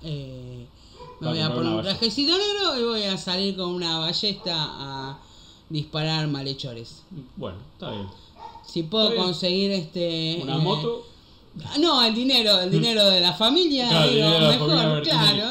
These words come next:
Speaker 2: tiene.
Speaker 1: sí.
Speaker 2: No, lo que iba a decir es, y las comparaciones son odiosas,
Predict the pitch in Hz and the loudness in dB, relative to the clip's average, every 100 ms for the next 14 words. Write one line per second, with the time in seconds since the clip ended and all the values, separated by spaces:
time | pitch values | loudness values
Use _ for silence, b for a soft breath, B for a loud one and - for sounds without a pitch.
0 | 302 - 233 202 233 233 214 202 226 262 | -6 -8 -6 -6 -4 0 2 2 0 0
1 | 254 220 254 254 240 226 226 - - - | 2 0 -4 -8 -6 -4 -6 -8 -18 -20
2 | - - - - - - - - - - | -20 -20 -20 -20 -20 -20 -20 -20 -20 -12
3 | 156 139 147 160 156 156 156 196 190 160 | -6 -2 -2 -2 0 0 0 -2 -4 -4
4 | 147 139 160 175 190 180 | -6 -4 -4 -4 -4 -8